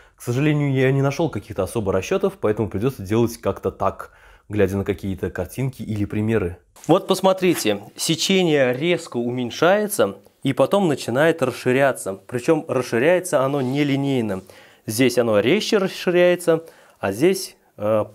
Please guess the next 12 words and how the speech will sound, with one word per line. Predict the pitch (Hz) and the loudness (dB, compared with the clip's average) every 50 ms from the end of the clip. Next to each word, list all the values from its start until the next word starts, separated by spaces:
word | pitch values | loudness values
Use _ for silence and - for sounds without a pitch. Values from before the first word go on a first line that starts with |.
| - _ _ | -18 _ _
плавнее | - 135 143 139 143 143 135 120 110 104 | 2 2 2 2 2 0 0 0 0 0
расширяется. | 95 95 - - 104 104 101 98 95 - - - - 170 - - | -2 -2 -4 -4 -4 0 0 0 0 0 -2 -6 -10 -10 -4 2
Это, | - 180 180 185 | 2 2 2 2
конечно, | 185 - 185 185 180 185 185 | 0 0 0 0 0 0 0
не | 175 175 175 180 | 0 0 0 0
идеальная | 151 156 180 180 170 151 143 135 127 | 0 2 2 2 2 0 -2 -4 -6
форма, | - - 147 143 127 110 | -4 -4 -4 -2 -2 -4
которая | 110 - 120 - 123 113 104 | -4 -4 -4 -4 -2 -4 0
подходит | - 117 110 - - 127 113 104 101 | 0 -2 -2 -2 -4 -4 -4 -4 -4
для | 104 110 120 | 0 0 2
нашего | 113 113 101 - - 92 85 | 2 2 0 0 -4 -6 -8
случая, | - - 170 196 196 - 208 202 196 190 | -6 -4 -4 -4 -2 0 0 0 0 0